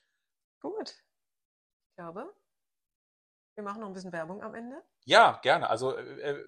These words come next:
Speaker 2: unser Elektrospaßvogel-Buch gibt's natürlich zu kaufen. Wir haben das bei eBay und bei Amazon und natürlich auf unserer Webseite elektrospaßvogel punkt de.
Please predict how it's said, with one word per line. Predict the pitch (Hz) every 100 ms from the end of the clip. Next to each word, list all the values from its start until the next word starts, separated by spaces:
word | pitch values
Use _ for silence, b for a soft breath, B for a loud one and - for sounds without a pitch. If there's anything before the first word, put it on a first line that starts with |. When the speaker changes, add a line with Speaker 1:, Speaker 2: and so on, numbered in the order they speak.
| - -
Speaker 2:
unser | 143 147
Elektrospaßvogel-Buch | 143 190 226 - 226 220 240 233 220 -
gibt's | 220 -
natürlich | 135 127 107 -
zu | 107
kaufen. | 123 170 233 175
Wir | 135 117
haben | 117
das | 110 -
bei | 107 101 101 104
eBay | 175 156 143 139
und | - 110
bei | 101
Amazon | 131 143 - 139 139
und | 113
natürlich | 117 - 131
auf | 120
unserer | 117 101 101
Webseite | 156 - 175 170 -
elektrospaßvogel | 107 113 - - - - - 98 95
punkt | 92 165
de. | 233